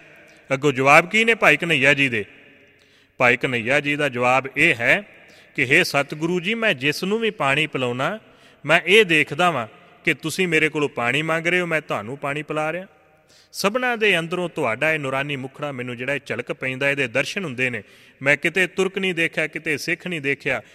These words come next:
ਮੈਂ ਸਾਰੇ ਪਾਸੇ ਦੇਖ ਰਿਹਾ ਹਾਂ, ਸਭ ਗੋਬਿੰਦ ਹੈ, ਸਭ ਗੋਬਿੰਦ ਹੈ, ਗੋਬਿੰਦ ਬਿਨ ਨਹੀਂ ਕੋਈ। ਮੈਂ ਜਿੱਧਰ ਦੇਖ ਰਿਹਾ ਤੁਸੀਂ ਮੈਨੂੰ ਦਿਖਾਈ ਦੇ ਰਹੇ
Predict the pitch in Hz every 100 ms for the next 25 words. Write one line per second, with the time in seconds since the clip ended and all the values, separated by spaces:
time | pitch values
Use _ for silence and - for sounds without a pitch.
0 | - - 135 - 143 214 196 147 139 139
1 | 123 139 147 143 139 123 - 165 165 135
2 | 139 139 147 143 131 139 131 - 165 147
3 | 135 135 135 143 131 135 131 _ _ _
4 | - 120 135 135 143 135 139 143 147 143
5 | - 143 160 _ _ _ _ _ _ _
6 | _ 131 127 165 180 180 156 147 151 151
7 | 147 127 - 175 175 170 156 147 143 147
8 | 143 143 151